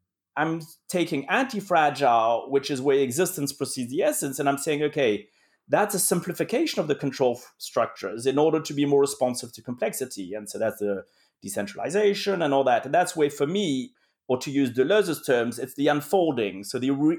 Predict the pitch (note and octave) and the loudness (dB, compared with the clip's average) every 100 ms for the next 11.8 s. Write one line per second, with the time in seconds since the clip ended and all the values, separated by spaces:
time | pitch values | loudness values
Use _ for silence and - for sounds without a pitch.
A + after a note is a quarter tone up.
0 | - C#3 C#3+ G3 G3 F#3+ F#3+ F#3 E3+ C#3+ | -2 -2 0 2 2 2 0 2 2 2
1 | C3+ - D3 - B2+ F3 E3 D3 A2+ G#2+ | -2 0 0 -2 -2 2 0 -2 -8 -6
2 | C3 A#2 B2+ - F3 D3+ C#3+ A#2+ B2 C3 | -6 -6 -6 -2 0 0 -2 -4 -2 0
3 | D3 G#2 G#2 - B2 C#3 C3+ G#2+ F#2 F2 | 0 -2 -4 -4 -2 2 2 0 -6 -10
4 | - A#2+ B2+ - - _ _ _ - B2 | -2 2 2 0 -10 _ _ _ 0 2
5 | G3 F3+ - C#3 B2 B2 B2 A2+ B2 A2+ | 2 0 0 2 4 4 2 0 -2 -2
6 | A2 - A2 - F3 D#3+ D3+ C#3 D3+ C3 | -4 -6 -8 -4 0 2 2 0 -2 -2
7 | G#2+ - D3+ - C#3+ C3 C3 C3 B2+ B2 | -4 -6 -6 0 2 4 4 4 2 0
8 | G#2+ - - A2 A2 G#2+ G#2+ G#2 _ _ | -4 -6 -2 2 2 2 -2 -10 _ _
9 | - A#2+ A#2+ A#2+ A2 G#2 - - B2 A2+ | -10 -4 2 2 2 -2 -14 -6 -4 -4
10 | A#2 E3 A3+ - B2+ A2 G#2+ A#2 - - | -4 2 2 2 0 2 2 2 -2 -14
11 | - _ - B2+ C3+ D3 - - | -20 _ -4 -2 0 -2 -6 -16